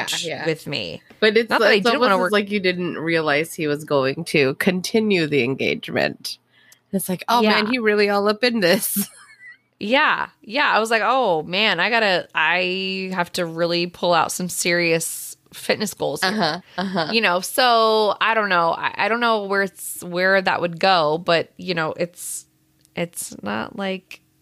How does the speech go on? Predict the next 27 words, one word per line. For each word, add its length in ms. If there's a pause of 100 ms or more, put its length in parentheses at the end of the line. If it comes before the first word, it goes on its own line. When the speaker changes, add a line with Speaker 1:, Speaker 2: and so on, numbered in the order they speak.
Speaker 2:
there 200
initially 360
was 180
a 60
match. 380
But 120
then 120
he 160
did 380 (320)
message 480
me 260
on 340
Tinder 380
also, 640 (300)
apparently, 500
and 100
was 140
like, 220
"Good 100
morning." 600
And 120
that 80
was 140
at 100
four 320
A 140
M. 320